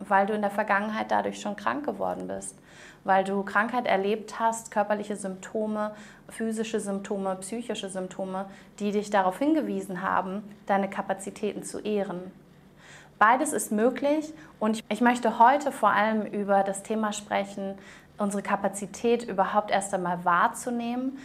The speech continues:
Was bedeutet das eigentlich und wie können wir damit umgehen, wenn wir in diesem Konflikt sind von, aber ich will doch, aber irgendwie kann ich nicht.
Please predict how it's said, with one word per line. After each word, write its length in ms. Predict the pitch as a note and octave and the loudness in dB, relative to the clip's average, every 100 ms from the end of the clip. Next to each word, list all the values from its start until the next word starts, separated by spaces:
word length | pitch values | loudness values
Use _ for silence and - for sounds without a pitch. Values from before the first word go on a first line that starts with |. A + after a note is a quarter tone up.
| - | -4
Was 200 | G3+ G3+ | 0 0
bedeutet 600 | G#3 F3+ F#3 F#3 B3 C#4+ | 0 0 4 4 2 -2
das 140 | B3+ - | -2 4
eigentlich 500 | G3+ A3 A3+ A3+ G#3+ | 6 6 2 -6 -6
und 160 | F#3+ | -6
wie 100 | G3 | -6
können 300 | G#3+ A#3+ A#3 | -6 -4 -4
wir 80 | G#3+ | -2
damit 340 | G3 F#3+ F#3+ - | -2 -2 -6 -4
umgehen, 640 | G3+ A3+ A3+ A3 A3 A3 - - | -2 -2 -2 -2 -2 -6 -12 -16
wenn 560 | G3+ G3+ G3 G3 G3+ G3+ - - - | -2 2 4 4 0 -4 -14 -20 -12
wir 160 | G3 G#3 | -2 0
in 100 | G3 | 2
diesem 200 | G3 G3 | 0 -4
Konflikt 640 | - G3 F#3 A3+ A#3 - | -2 -4 -2 -2 -2 -2
sind 300 | - F#3+ F3+ | -6 -4 -4
von, 440 | F3+ F#3+ F3+ F3+ - | 0 0 2 -2 -4
aber 220 | - G3 G3 | 0 2 0
ich 160 | F#3+ | 4
will 160 | A3 C#4+ | 4 6
doch, 260 | C4 C4 C4 | 8 6 6
aber 300 | G3+ G#3 G#3 | 4 4 4
irgendwie 340 | A3 A3+ A3 | 2 0 -2
kann 220 | - F3+ E3 | 0 0 0
ich 160 | - | -6
nicht. 280 | - - - | -14 -16 -20